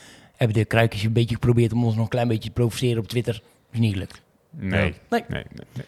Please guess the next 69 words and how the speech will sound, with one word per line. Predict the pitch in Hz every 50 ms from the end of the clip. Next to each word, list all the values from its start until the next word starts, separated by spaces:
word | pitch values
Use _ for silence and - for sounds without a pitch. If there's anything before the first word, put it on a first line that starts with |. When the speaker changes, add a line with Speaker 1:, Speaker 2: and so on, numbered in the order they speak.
| _
Speaker 2:
nee, | - - - -
nee. | - - - _ _ _ _ _ _ - - _ _ _ _ _ _ _ _
Speaker 1:
Ik | -
denk | 220 240 233
dat | 240 214
we | 202 202 202 196 190 190 180
aan | 185
het | 185 170
einde | 185 208 226 208
zijn | 196 185 156
gekomen, | - - 139 117 110
jongens. | 104 107
Speaker 2:
Maar | 120 110
zou | 107 135 131
dat | 156 151
voor | 139
Speaker 1:
Eh, | 135
Speaker 2:
jullie | 139 135
een | 127 139
reden | 143 139
zijn | 139 139
om | 139 131 131
geprovoceerd | - - 143 135 - - 160 160
te | - 160
raken | 165 165 165 - 175
dan? | 175 220 233 - _ _ _ _ _ _ _ _ _ _ _ _ _ -
Speaker 1:
Als | - 113 107
Stijn | - 131 123
Vreven | 117 131 131 127
aan | 127 123
toe | 123 151 123
gaat? | 107 92 90 - -
Speaker 2:
Ja. | 107 110 131 135 _ _ _ _ _ _ _ _
Speaker 1:
Nee, | - 101 101 92
joh. | 95 95
Speaker 2:
Dan | 95 95 95 - _ _ -
zou | - 110
ik | 104
zeggen, | 101 104 98 92
"Oké, | - 107 101
succes, | - - - - 107 95
Stijn." | - - 104 98 98 104 - _ _
Speaker 1:
Ja, | - 107 101 - - -
oprecht. | - 135 120 131 127 - - 113
Ik | 135 135
zou | - 151 147
het | 135 107
wel, | 135 147 147 -
ik | 127
zou | 117 131 123
het | - 123
extreem | 127 - - 156 147 147 135
jammer | 127 135 147 147 120
vinden, | 101 113 110 110
want | 113 113
dan | 110 117
gaat | 123 117
er | -
gewoon | - 120 120
de | 110
glansstraf | 117 120 123 127 131 - - 107 110 104 - - - - _ _ _ _ _ _ _ _ _ _ _ _ _ _ _
Speaker 3:
Ja. | - 95 90 87 85 87 - _
Speaker 1:
enigszins | - 117 113 110 107 - 120 110 90
wat | 104 110
hij | 110 110
bij | 107 107
nac | 107 117 117
heeft | 117 110 101
gepresteerd, | - - - 104 95 -